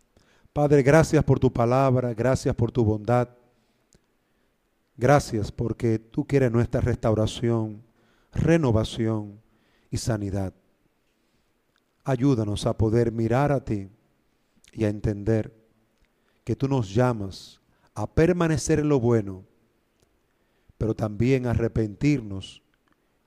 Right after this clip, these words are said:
a dejar lo malo y a hacer lo bueno que te agrada. Bendícenos, Señor. Salva a aquellos pecadores que están sin Cristo en esta hora, que escuchan esta palabra. Sálvalos, que clamen a ti.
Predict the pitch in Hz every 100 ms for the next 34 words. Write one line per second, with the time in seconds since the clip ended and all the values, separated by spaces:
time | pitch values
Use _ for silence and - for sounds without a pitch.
0 | _ 107 104 95 127 165 170 143 120 104
1 | 95 95 _ _ _ _ _ 117 110 -
2 | - 143 139 135 110 131 139 104 107 -
3 | 95 98 101 92 92 _ _ _ _ _
4 | _ _ _ _ _ 110 110 139 143 143
5 | 139 - 127 98 92 - _ _ _ _
6 | _ _ - - - 147 165 151 135 139
7 | 143 - 135 131 123 123 - 120 127 123
8 | - 120 107 151 185 - 110 120 - 131
9 | 117 101 92 - _ _ _ _ 143 123
10 | - 185 214 151 127 - 131 127 117 107
11 | 98 101 - _ _ _ _ _ _ _
12 | - - 139 139 113 101 92 - - -
13 | _ 120 - 127 139 143 135 120 113 104
14 | 101